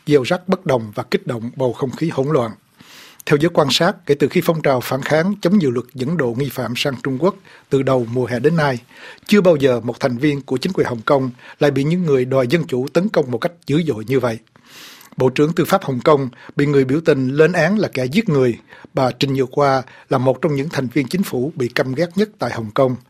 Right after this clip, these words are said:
Theo A F P, bà bị coi là một trong những người chủ trì dự luật cho phép dẫn độ nghi phạm sang Trung Quốc.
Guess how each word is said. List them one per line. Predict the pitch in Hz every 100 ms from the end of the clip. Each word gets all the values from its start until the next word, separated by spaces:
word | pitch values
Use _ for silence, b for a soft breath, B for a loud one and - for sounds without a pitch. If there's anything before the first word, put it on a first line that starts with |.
| B B B B
Theo | - 135
A | 135 139 156
F | - -
P, | 139 127 120 B B B
bà | 143
bị | 135 151
coi | 151 170 165
là | 120
một | 123 117
trong | 151
những | 151 185
người | 160 139 120 -
chủ | 135 156
trì | 165 139 117 110
dự | 135 131
luật | 120 -
cho | 135
phép | 170 180
dẫn | 131 165
độ | 139 113 110
nghi | 143
phạm | 123 117 110
sang | - 143 127 104 -
Trung | 131
Quốc. | 117 170